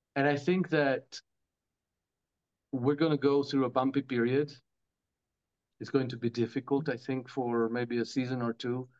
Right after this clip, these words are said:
But I think that we're going to go into a better future. One, one, once we're rid of the, of the euro, uh, I don't know what the next currency is going to be. It's very difficult if we're going to go back to national currencies or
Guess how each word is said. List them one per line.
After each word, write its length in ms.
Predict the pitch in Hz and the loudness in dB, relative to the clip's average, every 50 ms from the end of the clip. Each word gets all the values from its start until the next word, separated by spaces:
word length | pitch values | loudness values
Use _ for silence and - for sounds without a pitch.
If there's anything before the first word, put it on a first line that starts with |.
| _ _ _ _ _ _ _ _ _ _ _ _ - | _ _ _ _ _ _ _ _ _ _ _ _ -2
But 100 | 135 135 | 0 0
I 80 | 139 131 | 0 0
think 380 | - - 151 160 170 165 - | 0 0 2 2 2 2 2
that 280 | - 151 139 127 - - | 2 2 2 2 0 -2
we're 220 | - 131 127 131 123 | -4 0 0 0 2
going 360 | 120 135 135 131 131 127 123 - | 2 2 2 2 0 -2 -6 -8
to 140 | - 123 120 _ _ _ _ _ - | -8 -8 -10 _ _ _ _ _ 0
go 280 | - 139 131 131 131 123 | 0 2 2 4 2 2
into 340 | 123 120 117 117 - 127 120 | 2 2 0 0 -2 -2 -2
a 60 | 113 | -2
better 360 | - - 123 120 117 117 113 | -2 -2 -2 0 0 0 -2
future. 480 | - - 117 113 113 110 - 113 107 98 | -4 -4 -4 -4 -4 -4 -4 -4 -4 -4
One, 240 | 98 120 123 131 139 127 | -2 -2 -2 -2 -2 -2
one, 340 | 127 131 135 147 147 143 143 - | -2 0 0 2 2 0 0 -2
once 360 | - 131 147 165 175 175 - - | -2 0 2 2 2 0 0 0
we're 180 | 160 147 135 | 2 2 2
rid 320 | 127 120 117 120 131 131 131 | 0 -2 -2 0 0 2 2
of 200 | 127 120 113 - - - | 2 0 0 -4 -10 -6
the, 340 | - 117 117 117 113 113 117 - | -2 2 2 4 4 2 0 -4
of 140 | - 113 107 - | -10 -10 -4 -2
the 100 | 120 113 | -2 0
euro, 480 | 110 120 120 113 104 98 95 98 - _ _ _ _ _ _ _ _ _ _ _ _ _ _ _ _ - 139 | 0 0 0 0 0 0 -4 -6 -10 _ _ _ _ _ _ _ _ _ _ _ _ _ _ _ _ -10 -10
uh, 80 | 135 - | -6 -2
I 80 | - 139 | -2 0
don't 240 | 135 165 160 160 151 | 2 2 4 4 4
know 140 | 147 147 | 4 4
what 200 | 139 123 123 120 | 2 2 0 0
the 80 | 113 113 | 0 0
next 260 | 117 113 110 - - | 0 0 -2 -4 -6
currency 440 | - - 113 104 101 98 - - 104 | -4 -2 -2 -2 -2 -4 -6 -8 -8
is 80 | 92 - | -6 -4
going 240 | - 107 104 101 | -2 -2 -2 -4
to 100 | 95 107 | -6 -8
be. 160 | 98 101 101 95 | -4 -2 -2 -2
It's 140 | 98 - | -2 -2
very 200 | - 135 139 131 | -2 0 0 0
difficult 520 | 120 120 117 113 - 113 - - 104 92 - | 0 0 -2 -2 -4 -6 -6 -6 -6 -6 -8
if 120 | 107 - | -8 -8
we're 60 | 131 | -4
going 160 | 120 131 123 120 | -2 0 0 0
to 100 | 120 113 | 0 0
go 160 | 120 117 117 | 2 2 2
back 320 | 113 - 120 120 117 - - | 2 0 0 0 -2 -4 -6
to 100 | 113 110 | -6 -4
national 520 | 107 113 117 113 - - 120 107 104 101 | -2 0 0 -2 -2 -6 -8 -6 -8 -8
currencies 760 | - - 113 110 104 104 104 92 - - 104 95 92 - - - | -6 -6 -4 -4 -4 -4 -8 -10 -10 -8 -8 -8 -8 -10 -14 -10
or 440 | - 113 107 104 104 101 101 101 107 | -6 -4 -2 -2 -2 -4 -4 -6 -8